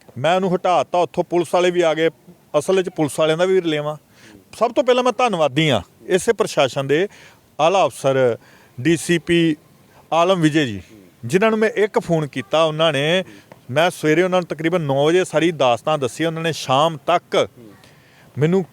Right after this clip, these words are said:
ਤਕਰੀਬਨ ਚਾਰ ਫੋਨ ਕਰਤੇ ਵੀ, "ਹੈਰੀ ਜੀ, ਤੁਹਾਡੇ ਮਸਲੇ ਦਾ ਕੀ ਬਣਿਆ? ਮੇਰੀ ਜ਼ਰੂਰਤ ਆ, ਮੈਂ ਫੋਨ ਕਰਾਂ।" ਉਹਨਾਂ ਨੇ ਫੋਨ ਵੀ ਕੀਤਾ ਥਾਣੇ।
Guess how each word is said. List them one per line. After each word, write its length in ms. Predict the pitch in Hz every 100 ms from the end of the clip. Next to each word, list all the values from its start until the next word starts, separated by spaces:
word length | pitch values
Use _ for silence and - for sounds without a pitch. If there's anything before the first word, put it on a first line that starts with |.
| -
ਤਕਰੀਬਨ 380 | 170 175 185 185
ਚਾਰ 380 | - 170 180
ਫੋਨ 220 | 208 190 196
ਕਰਤੇ 280 | 156 -
ਵੀ, 140 | 160 160
"ਹੈਰੀ 180 | 156 135
ਜੀ, 100 | 160
ਤੁਹਾਡੇ 260 | 175 160
ਮਸਲੇ 300 | 127 123 139
ਦਾ 120 | 135
ਕੀ 180 | 131 127
ਬਣਿਆ? 280 | 127 131 135
ਮੇਰੀ 260 | 135 123 131
ਜ਼ਰੂਰਤ 460 | 117 117 127 -
ਆ, 100 | 139
ਮੈਂ 320 | 131 127 123 117 - -
ਫੋਨ 320 | - 131 143
ਕਰਾਂ।" 340 | 147 127 123 127 139
ਉਹਨਾਂ 160 | 139
ਨੇ 60 | 151
ਫੋਨ 300 | - 151 220
ਵੀ 120 | 226
ਕੀਤਾ 300 | - 110 104
ਥਾਣੇ। 260 | 98 92